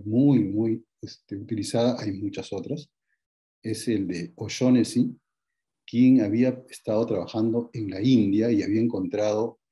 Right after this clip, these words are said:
usos, ¿no? de la cannabis en ese país, que él, este, él y otras personas también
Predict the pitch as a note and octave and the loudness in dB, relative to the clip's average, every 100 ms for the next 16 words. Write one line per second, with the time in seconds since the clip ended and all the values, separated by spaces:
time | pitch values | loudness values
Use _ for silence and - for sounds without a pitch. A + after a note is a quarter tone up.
0 | _ _ _ _ - F#3+ E3 A#2 A#2+ - | _ _ _ _ -2 -2 0 -2 -2 -6
1 | _ _ _ - B2+ - F2+ F2 F#2+ A2 | _ _ _ -4 -2 -2 -6 -6 -2 0
2 | A#2 B2 - G#2+ A2 B2 A#2 B2 F3 - | 2 0 -2 -4 -4 -2 0 0 -2 -10
3 | _ _ _ _ _ _ - A2 B2 D#3 | _ _ _ _ _ _ -6 0 2 0
4 | E3+ - - - - _ G#2 G2 F#2 G2 | -2 -8 -12 -12 -18 _ -8 -6 -8 -12
5 | - _ B2+ E3+ - G#2+ C3+ B2+ - - | -16 _ 0 0 0 -2 -2 -4 -8 -6
6 | A#2+ G#2+ G#2+ F#2+ G#2+ G#2 | -2 -2 -2 -2 -2 -2